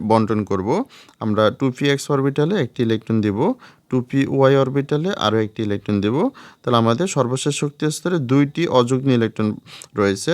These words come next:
তাই আমরা বলতে পারি এক্ষেত্রে কার্বনের যোজনী হচ্ছে দুই। তারপরে আমরা আরও একটি বিষয় লক্ষ্য করি, কার্বনের টু এস অরবিটালে দুইটি ইলেকট্রন রয়েছে, তাই উত্তেজিত অবস্থায় টু এস অরবিটাল থেকে একটি ইলেকট্রন এখানে টু পি জেড যে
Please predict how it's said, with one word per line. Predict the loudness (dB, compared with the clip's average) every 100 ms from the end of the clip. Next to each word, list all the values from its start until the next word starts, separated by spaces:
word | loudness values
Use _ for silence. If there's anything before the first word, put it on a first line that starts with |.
| -2
তাই | 0 2
আমরা | 2 2
বলতে | 2 0 0
পারি | 0 -2
এক্ষেত্রে | -2 -2 -2 0
কার্বনের | 0 0 -2 0 0
যোজনী | 0 2 2
হচ্ছে | 0 -4 -8 -8 -6 0
দুই। | 0 0 -4 _ -20 -20 -20 -20 _ -2
তারপরে | 0 2 2
আমরা | 2 -2 -2 0
আরও | 0
একটি | -2 -4 -4
বিষয় | -2 0 0
লক্ষ্য | -2 -8 -2
করি, | -2 -2 2
কার্বনের | 2 4 2 2 -2 -4
টু | 2 2
এস | 2
অরবিটালে | 0 0 0 0 -2 -2 0
দুইটি | 0 0 -2
ইলেকট্রন | -2 -2 0
রয়েছে, | 0 0 -2 -2 -4 -12 -20 -20 _
তাই | 0 0
উত্তেজিত | -4 -4 -2 -2 2 2
অবস্থায় | 2 -2 -2 -4 -2
টু | 2 2
এস | 2 0
অরবিটাল | 0 0 -2 0
থেকে | -4 -2 -2 -2
একটি | -4 _ -2 0
ইলেকট্রন | 0 0 -4 -2 -4
এখানে | 0 -2 -2 -4
টু | -2 -2 -4 _
পি | -2 -2 4
জেড | 4 4 -6
যে | -4